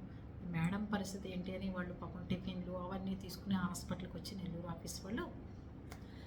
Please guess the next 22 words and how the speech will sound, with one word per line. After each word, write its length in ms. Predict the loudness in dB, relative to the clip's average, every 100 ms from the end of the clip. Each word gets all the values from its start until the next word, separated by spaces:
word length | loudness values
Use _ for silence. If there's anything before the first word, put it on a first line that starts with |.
| -6 2
మనకి 460 | 4 4 4 2 0 -4 -8 -10 -10 -8 -8 -8 -2 6
ఆ 320 | 6 6 0
సారుని, 680 | 4 10 12 12 12 12 12
బాబుని 560 | 12 10 10 10 10 10
ఏదైతే 260 | 8 8
అంబులెన్స్ 440 | 8 8 6 4 0
దింపేసి 460 | 0 2 4 2
వచ్చిందో, 340 | -2 -2 2 4
అదే 440 | 4 6 12 12
అంబులెన్స్ 480 | 12 12 10 10 12
మళ్ళీ 240 | 10 10
నాకు 280 | 8 6 4
రావాలన్నమాట. 600 | 2 2 2 2 0 2
నన్ను 220 | 2 2
తీసుకెళ్ళడానికి 760 | 2 0 2 2 0 -2 -2 0
ఏలూరు, 460 | 0 -2 -2 -2
నెల్లూరు, 320 | 0 2 2 2 -2 2
హైదరాబాద్కి, 520 | 4 6 6 4 2
నెల్లూరుకి 440 | 0 0 0 0 -2 -6 -8 -8 -8 -8 -6 -4
వచ్చింది 400 | 0 2 2 0 -4 -8 -8 -8 -6
సాయంత్రం 460 | 6 8 8 6 4
నాలుగింటికి. 520 | 4 0 0 -2 -2